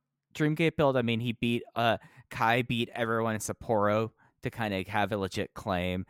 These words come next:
So it's not like the weird family circus, "Let's put Kota Minoura here 'cause he's had a hot streak," even though you've clearly been giving Kota Minoura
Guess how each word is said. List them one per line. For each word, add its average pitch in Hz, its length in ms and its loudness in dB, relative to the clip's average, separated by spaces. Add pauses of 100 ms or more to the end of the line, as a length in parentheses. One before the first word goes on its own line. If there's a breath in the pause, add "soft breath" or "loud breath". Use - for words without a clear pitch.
(140 soft breath)
So 120 140 0
it's 107 140 0
not 110 360 0
like 104 280 -2
the 107 140 0
weird 95 460 0
family 98 400 0
circus, 92 560 -4
"Let's 101 200 -2
put - 240 -10
Kota 107 280 0
Minoura 98 540 0
here 95 220 -2
'cause 101 200 -8
he's 98 120 -4
had 95 160 -2
a 85 80 -2
hot 85 220 -2
streak," 101 500 -4 (300 loud breath)
even 113 240 2
though 98 320 4 (200 soft breath)
you've 117 200 0
clearly 110 460 2
been 110 120 -2
giving 104 300 0
Kota 95 240 0
Minoura 90 560 2